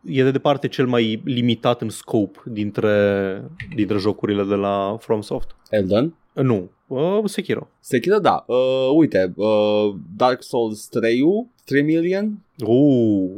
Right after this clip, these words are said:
Speaker 2: Deci
Speaker 1: puțin
Speaker 2: cam
Speaker 1: tăr,
Speaker 2: astea erau
Speaker 1: puțin tăr.
Speaker 2: cifrele, cifrele
Speaker 1: Aha.
Speaker 2: lor până la, până la Sekiro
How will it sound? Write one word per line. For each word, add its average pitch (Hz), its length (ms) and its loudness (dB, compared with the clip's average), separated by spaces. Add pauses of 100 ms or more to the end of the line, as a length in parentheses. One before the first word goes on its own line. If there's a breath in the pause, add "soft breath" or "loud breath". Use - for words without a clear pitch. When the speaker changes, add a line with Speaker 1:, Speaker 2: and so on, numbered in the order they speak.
(140)
Speaker 2:
Deci 123 160 2
Speaker 1:
puțin 123 180 0
Speaker 2:
cam 135 120 2
Speaker 1:
tăr, 135 80 6
Speaker 2:
astea 120 160 2
erau 123 120 4
Speaker 1:
puțin 196 160 2
tăr. 117 100 2
Speaker 2:
cifrele, 127 340 0
cifrele 135 420 2
Speaker 1:
Aha. 110 100 2
Speaker 2:
lor 117 300 4
până 123 320 0
la, 107 480 4
până 127 120 -2
la 120 120 2
Sekiro 113 640 0